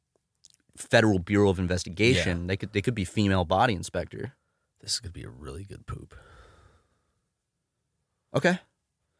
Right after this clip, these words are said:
Speaker 1: Well, we started strong. Let's end it strong, Ryan.
Speaker 2: No, I'm not, I don't have to end it now. I'm just, I can feel it.
Speaker 1: Oh, well.
Speaker 2: It's like one of those you can feel in your lower back first.
Speaker 1: Yeah, ho-, honestly, uh, as a surprise for the final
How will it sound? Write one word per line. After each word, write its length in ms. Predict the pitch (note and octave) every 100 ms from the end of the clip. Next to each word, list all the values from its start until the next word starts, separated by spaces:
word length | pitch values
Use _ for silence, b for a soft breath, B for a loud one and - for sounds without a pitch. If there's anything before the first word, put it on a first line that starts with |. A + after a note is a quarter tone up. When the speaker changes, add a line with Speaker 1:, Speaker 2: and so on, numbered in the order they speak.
| _ -
Speaker 1:
Well, 160 | A2+
we 80 | C3
started 400 | - A#2 C#3 D3+
strong. 300 | - D#3+ E3+
Let's 160 | E3 D#3+
end 100 | F3+
it 80 | -
strong, 280 | - F#2
Ryan. 300 | F#2 A#2 E3 E3+ -
Speaker 2:
No, 100 | C3
I'm 140 | C#3
not, 100 | D3+
I 220 | C#3 C#3+
don't 200 | D#3 D3
have 120 | C#3 C3
to 60 |
end 100 | A#2
it 80 | G2+
now. 160 | G#2 A#2
I'm 100 | G2
just, 160 | F#2
I 100 | F#2
can 160 | G#2 F2
feel 480 | - - - F#2+ E2
it. 80 | -
Speaker 1:
Oh, 260 | C3 B2+
well. 320 | G#2 A2+ A2+ A2
Speaker 2:
It's 80 | -
like 100 | B2+
one 140 | C3+
of 60 | D3
those 240 | C3+ C3+
you 60 | A#2+
can 140 | A#2+
feel 360 | G#2 - A2+ A#2
in 100 | A2
your 120 | G#2+ F#2
lower 280 | F#2 G2+ G#2
back 360 | F#2 F#2 F2+ G#2+ _
first. 380 | - F2 A2 - - _
Speaker 1:
Yeah, 340 | D3 E3+ A2 -
ho-, 80 | C#3+
honestly, 520 | F3 F#3 G3+ F3+ F3
uh, 240 | D3+ C#3 A#2 B B B B B _
as 120 | C3 C3+
a 60 |
surprise 760 | C3 A2+ - D3 C3 A#2 - - -
for 200 | - B2+
the 80 | A2
final 600 | C3 A#2+ B2 A#2+ A2